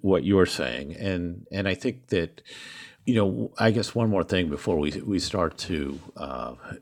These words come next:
to go into maybe the how, how potentials is that I also feel that legal tech is really, uh, balkanized. There are people interested in, in tech, what I'll call hardware, software,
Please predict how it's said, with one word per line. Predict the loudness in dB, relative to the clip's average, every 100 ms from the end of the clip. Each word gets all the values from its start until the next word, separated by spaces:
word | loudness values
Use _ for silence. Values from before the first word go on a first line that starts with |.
| -14
to | -8 -4
go | 0 0 -2
into | -8 -10
maybe | -4 -4 -2
the | -2
how, | -2 0 2 2 0 -2 -4
how | 0 2 2
potentials | 0 -6 -8 -6 -6 -6 -4
is | -4 -4 -4
that | -2 2
I |
also | 2 2
feel | 2 4
that | 6 6
legal | 6 6 6
tech | 4 2 0
is | -4 -4 -2
really, | 0 0 0 -4 -10 -2
uh, | 2 2
balkanized. | 2 2 2 -2 -2 -6 -12 -14 -14 -14 -4 6
There | 6
are |
people | 6 4 8
interested | 6 6 2 6 10 12 10 8
in, | 4 4 4 4 2 2 0 -4
in | -4 -2 -2 -2
tech, | 2 8 8 6 -4 -4
what | 2
I'll | 4
call | 4 2 2
hardware, | 2 0 0 0
software, | 0 -2 0 0 0 0 -4